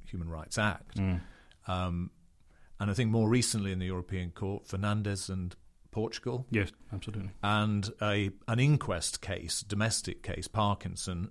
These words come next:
Speaker 1: rather underlined that
Speaker 2: Mm.
Speaker 1: approach.
Speaker 2: Mm.
Speaker 1: But in psychiatric cases, you're more likely to find what Lord Dyson in Rayburn called the indicia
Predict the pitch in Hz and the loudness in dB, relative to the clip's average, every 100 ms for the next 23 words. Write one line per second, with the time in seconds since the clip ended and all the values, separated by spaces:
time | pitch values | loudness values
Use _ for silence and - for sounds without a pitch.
0 | - 110 107 98 98 95 101 104 107 90 | 0 2 4 4 2 2 4 6 6 4
1 | 85 82 - 92 107 101 - - 101 135 | -2 -6 -2 2 6 6 2 -4 4 8
2 | 117 - - 113 101 87 - - - - | 8 6 -2 0 0 -2 -8 -18 -20 -20
3 | - - - 160 127 - 110 117 165 165 | -20 -20 2 8 8 6 0 2 4 6
4 | 151 151 - - - 85 85 - - - | 6 4 2 -6 -4 -6 -4 -6 -8 -6
5 | - - - - - - _ - _ _ | -8 -10 -20 -20 -20 -20 _ -20 _ _
6 | - 117 110 123 147 123 107 98 98 98 | 0 4 6 8 8 8 6 2 -2 -2
7 | - 95 107 107 101 95 - - - - | -2 -2 2 2 2 0 -4 -12 -20 -6
8 | 101 95 104 107 104 104 101 - 95 95 | -4 0 0 0 2 0 0 0 -2 0
9 | 98 95 92 95 95 92 92 90 110 113 | 0 -2 -2 -4 -6 -4 -4 -2 0 0
10 | - - 85 | 0 -4 -4